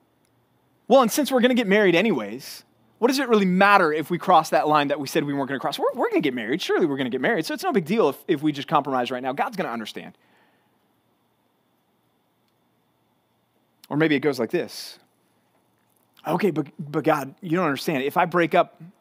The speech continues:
with my non-Christian boyfriend, who I shouldn't be dating anyways because your word tells me not to, but I went in ahead and got into that relationship anyways because I, I just did, because I thought, well, I'm a, I'm an exception to the rule.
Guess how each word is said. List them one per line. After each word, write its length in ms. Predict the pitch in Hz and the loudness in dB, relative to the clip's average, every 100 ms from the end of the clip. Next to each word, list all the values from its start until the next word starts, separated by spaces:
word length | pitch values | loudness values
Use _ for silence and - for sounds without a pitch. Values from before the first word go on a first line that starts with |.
| _ _ _ _ | _ _ _ _
with 120 | - | -4
my 140 | 156 143 | -2 0
non-Christian 600 | 143 147 - 151 - 143 | 0 -2 -4 -6 -6 -6
boyfriend, 440 | 127 131 165 180 - _ _ _ _ _ _ _ _ _ _ _ _ _ _ _ _ _ | -4 -4 -6 -8 -16 _ _ _ _ _ _ _ _ _ _ _ _ _ _ _ _ _
who 120 | - 160 | 0 0
I 60 | |
shouldn't 240 | - 180 160 | 2 0 2
be 60 | |
dating 260 | 151 139 131 | 2 2 0
anyways 300 | 135 160 156 | -4 -4 -6
because 240 | 139 127 | -6 -6
your 120 | 131 | -4
word 240 | 127 131 139 _ - | 0 0 -2 _ -8
tells 240 | 135 135 | -4 -2
me 120 | 147 | -2
not 240 | 131 127 - | -2 -2 -4
to, 120 | 165 | -2
but 120 | 143 | 0
I 80 | 127 | 0
went 200 | 131 143 | 0 -2
in 280 | 143 131 135 160 | -2 -6 -8 -8
ahead 260 | 143 131 135 | -6 -2 -2
and 120 | 135 | 2
got 160 | 131 135 | 2 2
into 100 | 131 | 0
that 140 | 131 | -2
relationship 540 | 131 131 123 139 - 123 | 0 -2 -2 -4 -8 -6
anyways 340 | 123 156 156 | -4 -4 -6
because 300 | 131 - 123 | -8 -8 -6
I, 100 | 117 117 | -8 -10
I 40 | |
just 260 | 117 113 - | -10 -12 -8
did, 260 | 107 123 | -6 -6
because 260 | 160 - 127 | -8 -8 -8
I 80 | 117 | -6
thought, 260 | - 113 | -4 -2
well, 160 | 139 127 | 0 0
I'm 200 | 127 131 | 0 -2
a, 120 | 123 - | -4 -4
I'm 100 | 131 | -6
an 60 | |
exception 380 | 117 - 120 131 | -4 -2 -4 -4
to 60 | 120 | -8
the 100 | 110 | -8
rule. 260 | 113 147 | -6 -8